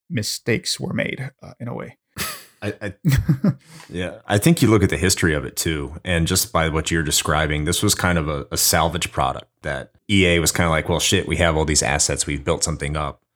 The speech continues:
Speaker 2: and we got an endorsement from a major name. We just, let's get something out to market."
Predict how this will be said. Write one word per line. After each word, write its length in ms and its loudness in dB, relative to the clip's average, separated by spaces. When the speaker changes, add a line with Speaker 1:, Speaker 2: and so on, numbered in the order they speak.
Speaker 2:
and 300 4
we 80 6
got 260 4
an 80 0
endorsement 520 -2
from 180 -4
a 60 -2
major 280 -2
name. 380 -2
We 180 -2
just, 300 -2
let's 160 2
get 120 0
something 280 0
out 140 0
to 100 -6
market." 400 -4